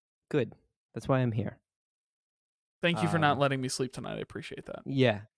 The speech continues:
Speaker 1: you're welcome. And hey, thank you all out there for listening to us again. Uh,
Speaker 2: Always.
Speaker 1: and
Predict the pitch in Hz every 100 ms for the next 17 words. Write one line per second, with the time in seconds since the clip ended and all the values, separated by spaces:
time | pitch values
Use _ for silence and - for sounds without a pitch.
0 | - 143 156 160 135 143 113 104 101 147
1 | 156 214 151 113 _ _ _ - 240 294
2 | - 160 202 151 123 - 120 - 113 110
3 | 107 113 - 123 147 - 113 - 110 104
4 | 110 104 104 107 107 - 107 139 131 127
5 | 120 110 107